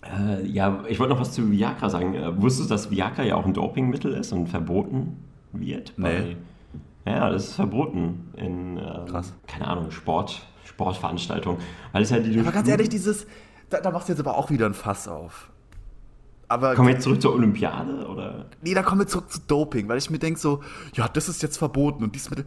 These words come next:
Speaker 2: Ganz ehrlich, es wurde doch eh schon alles, äh, von irgendwelchen Experten offengelegt, dass es ein gigantischer Hoax ist. Alles, was mit, ähm, Leistungssport zu tun hat,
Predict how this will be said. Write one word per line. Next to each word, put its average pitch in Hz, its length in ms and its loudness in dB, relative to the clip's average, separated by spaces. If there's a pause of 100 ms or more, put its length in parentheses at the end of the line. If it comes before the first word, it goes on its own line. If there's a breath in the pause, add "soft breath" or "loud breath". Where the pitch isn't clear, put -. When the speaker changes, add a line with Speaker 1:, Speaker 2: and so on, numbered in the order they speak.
(180 loud breath)
Speaker 2:
Ganz 208 220 -6
ehrlich, 220 360 -6 (220)
es 170 160 -4
wurde 196 120 0
doch - 160 0
eh 190 100 -2
schon 185 160 -4
alles, 117 500 -2
äh, 104 220 0 (380)
von 120 220 -4
irgendwelchen 117 360 -2
Experten - 580 -4
offengelegt, 104 680 -4 (160)
dass - 180 -6
es - 160 -6
ein 143 220 -8
gigantischer 185 680 -2
Hoax 165 400 -2
ist. - 360 -8 (480 soft breath)
Alles, 160 280 2
was - 140 -6
mit, 147 300 -4
ähm, 120 560 2 (360)
Leistungssport 113 760 0
zu - 120 -6
tun 104 300 -4
hat, 110 180 -4